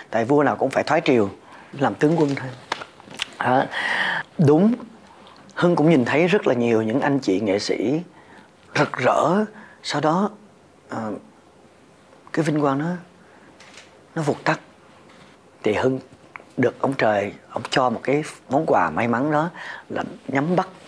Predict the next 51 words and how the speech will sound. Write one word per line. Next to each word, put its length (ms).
được 140
tình 140
hình, 220
đoán 280
trước 260
được 200
thị 200
phần 220
ra 140
sao 340
để 160
chọn 280
một 100
những 180
bước 160
đi 240
và 100
những 140
bài 120
đáp 220
cho 100
mình. 180
Bây 220
giờ 120
nói 280
ra 200
thì 60
mọi 160
người 120
nói, 120
"Ồ, 200
cái 120
nghề 300
của 80
ông 360
gì, 300
ờ, 200
hát 320
thì 240
cứ 100
lo 180
hát, 300
hoặc 320
là 100
cái 160
việc 160
ông 120
tự 220
lo 240
chứ 100
việc 140